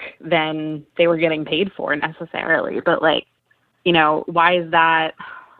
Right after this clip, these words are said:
I don't know. Obviously, men take it different.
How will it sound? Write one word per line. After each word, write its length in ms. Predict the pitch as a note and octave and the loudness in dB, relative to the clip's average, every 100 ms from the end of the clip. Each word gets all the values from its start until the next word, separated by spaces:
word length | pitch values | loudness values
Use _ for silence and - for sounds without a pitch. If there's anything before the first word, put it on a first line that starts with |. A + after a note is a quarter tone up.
| - | -12
I 40 | |
don't 120 | E3 D#3 | -8 -8
know. 240 | C#3+ D3+ _ _ _ _ - | -10 -12 _ _ _ _ -2
Obviously, 720 | G3 G3+ A3 A3 F#3+ F3 E3+ - _ | 0 2 -2 -4 -4 -4 -6 -10 _
men 340 | F#3 F3+ F3+ E3 | -4 -2 -2 -2
take 200 | F3 E3 | -4 -2
it 120 | - | -6
different. 500 | - D3+ D3 C#3 - | -10 -6 -4 -6 -8